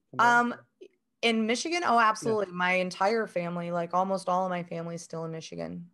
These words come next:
Speaker 2: Okay.
Speaker 1: Yep.
Speaker 2: So, 'cause I think when you came up for one of our conferences, did you stay a little bit to visit family or?
Speaker 1: I, <laughs> I did. I came
Speaker 2: Oh.
Speaker 1: up, uh, I came up, uh, I think I came up just a day early or,
Speaker 2: Yeah.
Speaker 1: uh, I left a day later. I'm not really sure. And, uh,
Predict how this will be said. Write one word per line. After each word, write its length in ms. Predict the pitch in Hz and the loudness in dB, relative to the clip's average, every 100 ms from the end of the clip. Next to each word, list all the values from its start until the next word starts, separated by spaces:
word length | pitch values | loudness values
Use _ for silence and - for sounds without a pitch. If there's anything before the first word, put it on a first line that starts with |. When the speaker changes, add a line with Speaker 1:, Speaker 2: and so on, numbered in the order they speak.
| _ _ _ - | _ _ _ -16
Speaker 2:
Okay. 200 | - 120 131 _ _ _ - | -14 -14 -16 _ _ _ -14
Speaker 1:
Yep. 160 | 185 | -6
Speaker 2:
So, 80 | 160 | -4
'cause 200 | - 196 | 0 2
I 80 | 185 | 2
think 240 | 175 339 | -2 -4
when 120 | - 151 | -2 -4
you 120 | 226 | -6
came 300 | - 269 143 | -10 -8 -6
up 220 | 123 - _ _ _ | -6 -10 _ _ _
for 120 | 143 | -10
one 140 | 127 127 | -8 -8
of 60 | |
our 100 | 120 | -10
conferences, 540 | 117 123 120 113 - 117 | -10 -12 -12 -14 -14 -14
did 140 | 123 | -14
you 80 | 127 | -14
stay 180 | 123 147 | -8 -6
a 40 | |
little 160 | 175 196 | -4 -6
bit 200 | 190 208 | -6 -8
to 80 | 135 | -8
visit 320 | 147 190 220 | -8 -10 -12
family 460 | 233 226 226 233 214 | -12 -12 -12 -12 -10
or? 340 | 123 117 117 117 | -10 -10 -2 2
Speaker 1:
I, 300 | 226 240 - | 4 2 0
<laughs> 40 | |
I 100 | 247 277 254 | -2 0 0
did. 480 | 233 - 277 226 233 - - | 0 4 4 2 -4 -10 -4
I 100 | 233 | -4
came 320 | 226 277 269 | 2 2 4
Speaker 2:
Oh. 40 | 262 | 4
Speaker 1:
up, 200 | 262 254 | 4 2
uh, 40 | 240 | 2
I 240 | 226 220 | 4 4
came 240 | 214 254 254 | 2 0 0
up, 140 | 226 | 2
uh, 40 | |
I 200 | 208 202 | 4 6
think 200 | 202 247 | 4 0
I 60 | - | -2
came 220 | - 226 | 0 2
up 140 | 202 - | 2 0
just 220 | 208 - | -4 -4
a 40 | |
day 260 | 180 185 185 | 2 4 4
early 400 | 185 180 185 185 | 2 2 2 2
or, 480 | 180 160 156 160 165 | 2 2 2 0 -4
Speaker 2:
Yeah. 160 | 135 120 | -10 -6
Speaker 1:
uh, 360 | 160 160 160 160 175 | -4 -4 -4 -6 -6
I 100 | 175 | -2
left 240 | 175 175 180 | 0 -2 -2
a 40 | |
day 200 | 170 165 | 0 0
later. 340 | 165 165 165 | 0 0 0
I'm 100 | 165 | 0
not 200 | 170 160 | -2 -4
really 220 | 175 170 165 | -4 -4 -4
sure. 320 | - 175 170 | -4 -2 -2
And, 280 | 170 170 165 | -2 -4 -4
uh, 200 | 160 160 | -4 -6